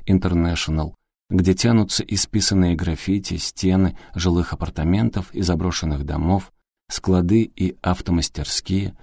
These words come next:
стоят насмерть, сопротивляясь джентрификации Окленда. Как раз на подъезде к станции Фрутвейл ты видишь ту старую кирпичную церковь, на которую всегда обращаешь внимание,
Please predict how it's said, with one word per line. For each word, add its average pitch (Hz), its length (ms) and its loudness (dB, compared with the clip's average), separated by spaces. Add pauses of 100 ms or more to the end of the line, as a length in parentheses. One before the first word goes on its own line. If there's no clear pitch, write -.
(260)
стоят 90 400 -2
насмерть, 90 760 -2
сопротивляясь 87 840 -2 (500)
джентрификации 90 1160 0
Окленда. 67 640 -6 (220)
Как - 220 -6
раз 85 220 0
на 82 80 0
подъезде 78 520 0
к - 60 -8
станции 82 560 -2
Фрутвейл 85 800 -2 (240)
ты 98 120 2
видишь 92 340 2
ту 107 260 -2
старую 98 580 -2
кирпичную 87 720 -2
церковь, - 600 -4 (320)
на 92 80 0
которую 104 380 2
всегда 95 500 2
обращаешь 76 600 -4
внимание, 76 760 -2